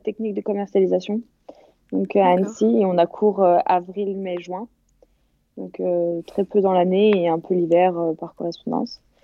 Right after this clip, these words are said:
Speaker 1: Mais, euh, je reprendrai une autre branche d'études, euh, en tant qu'infirmière. Enfin, je, je sais pas trop encore, j'ai pas mal d'idées, mais, euh,
Speaker 2: Encore un petit
Speaker 1: rien
Speaker 2: peu
Speaker 1: de
Speaker 2: le temps.
Speaker 1: Ouais,
Speaker 2: <laughs>
Speaker 1: j'ai pas trop envie d'arrêter tout de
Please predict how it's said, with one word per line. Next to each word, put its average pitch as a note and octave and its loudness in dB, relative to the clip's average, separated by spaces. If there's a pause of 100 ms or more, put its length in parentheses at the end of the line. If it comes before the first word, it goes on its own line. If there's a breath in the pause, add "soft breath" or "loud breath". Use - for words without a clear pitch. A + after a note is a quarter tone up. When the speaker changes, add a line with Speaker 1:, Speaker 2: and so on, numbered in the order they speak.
(360 loud breath)
Speaker 1:
Mais, F#3+ 6
euh, F#3 6
je F#3 -4
reprendrai G#3+ 0
une G#3+ -2
autre G3 -6
branche G3+ -6
d'études, G3+ -4
euh, F3 2 (760)
en F#3 -20
tant F#3 -18
qu'infirmière. E3 -6
Enfin, D#3 -4
je, E3 -2
je E3+ -4
sais F3+ 0
pas F#3 0
trop G3 0
encore, F3+ 2
j'ai D#3+ 4
pas E3+ -2
mal F3 0
d'idées, F3 0
mais, E3 -4
euh, D#3+ -2 (160)
Speaker 2:
Encore F#3+ -8
un F#3+ -2
petit F#3+ -8
Speaker 1:
rien F#3 0
Speaker 2:
peu F#3 4
Speaker 1:
de F3 4
Speaker 2:
le E3+ 4
temps. A3 -2 (260)
Speaker 1:
Ouais, F#3+ 6
Speaker 2:
<laughs> - -8
Speaker 1:
j'ai G3 -4
pas G#3 -4
trop A3 -10
envie G#3+ -4
d'arrêter F#3 -2
tout - -20
de - -20